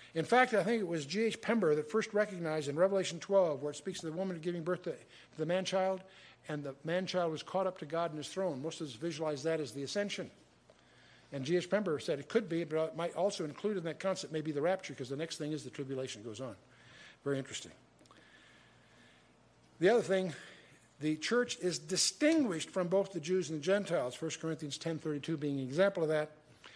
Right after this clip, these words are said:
and that distinction evaporates in Ephesians, in, uh, Revelation four and following. So, by the way, if we look at the, uh,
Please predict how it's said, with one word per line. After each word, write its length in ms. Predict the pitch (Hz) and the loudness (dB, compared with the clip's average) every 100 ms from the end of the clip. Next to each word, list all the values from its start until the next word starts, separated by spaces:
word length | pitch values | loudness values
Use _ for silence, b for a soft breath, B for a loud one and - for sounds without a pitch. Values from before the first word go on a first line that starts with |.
| B | B
and 160 | 143 147 | 2 8
that 260 | 214 214 | 8 6
distinction 720 | 170 - 233 269 - 147 190 - b b | -4 4 4 4 2 -2 -6 -12 b b
evaporates 760 | 143 143 233 240 147 151 - | 2 6 6 4 -2 -2 -6
in 120 | 135 147 | -8 -8
Ephesians, 480 | 180 170 147 - - | -6 -6 -6 -8 -2
in, 260 | 156 156 147 | -2 0 -2
uh, 160 | 135 | -2
Revelation 440 | 135 165 165 - 139 | 0 0 0 -2 -6
four 260 | 151 143 | -2 -2
and 80 | 135 | -2
following. 340 | 156 143 110 - - - _ B B B B B | -2 -2 -2 -8 -20 -20 _ B B B B B
So, 180 | 190 180 | 4 6
by 240 | 180 202 | 6 6
the 60 | 185 | 6
way, 100 | 180 | 2
if 100 | 196 | 2
we 120 | 208 | 2
look 200 | 202 190 | 2 0
at 220 | 160 - | -4 -2
the, 220 | 156 | -4
uh, 60 | 147 | 0